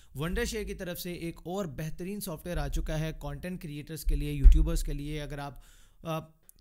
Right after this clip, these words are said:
किसी भी लिहाज से आपको स्क्रीन रिकॉर्डर की एक ज़रूरत महसूस होती है कि लेक्चर्स रिकॉर्ड करने हैं, प्रेजेंटेशंस बनानी हैं, तो ये भाई आपके लिए all in one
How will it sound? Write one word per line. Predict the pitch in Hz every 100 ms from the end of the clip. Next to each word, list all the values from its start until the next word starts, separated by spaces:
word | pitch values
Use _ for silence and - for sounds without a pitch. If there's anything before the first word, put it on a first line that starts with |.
| -
किसी | 262 - 277
भी | 240
लिहाज | 214 170 160
से | 180
आपको | 170 196
स्क्रीन | - 180 208
रिकॉर्डर | 202 180 165 165
की | 160 165
एक | 139
ज़रूरत | 131 135 151 156
महसूस | 143 156 139
होती | 131 120
है | 135
कि | 135
लेक्चर्स | 135 143 165 139
रिकॉर्ड | 143 147 139
करने | 131 127 131
हैं, | 131 135
प्रेजेंटेशंस | 147 147 143 139 - 151
बनानी | 135 139 135 143
हैं, | 143 156 151 - _ _ _ -
तो | 180
ये | 151 170
भाई | 156 160 156
आपके | 147 147 156
लिए | 151 156
all | 151 151 151 -
in | 147 123
one | 135